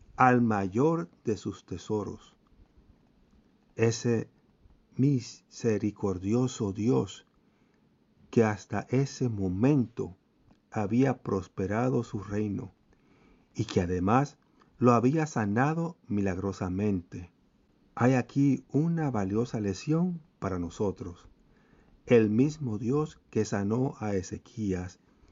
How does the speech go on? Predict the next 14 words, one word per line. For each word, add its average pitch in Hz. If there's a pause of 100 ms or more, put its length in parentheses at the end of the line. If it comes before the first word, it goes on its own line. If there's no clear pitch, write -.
(300)
y 120
prosperó 98
su 92
reino, 147 (420)
¿no 190
nos 175 (300)
ha 165
colmado 135
también 117
a 110
nosotros 98 (760)
de 117 (320)
innumerables 131 (520)
bendiciones? 101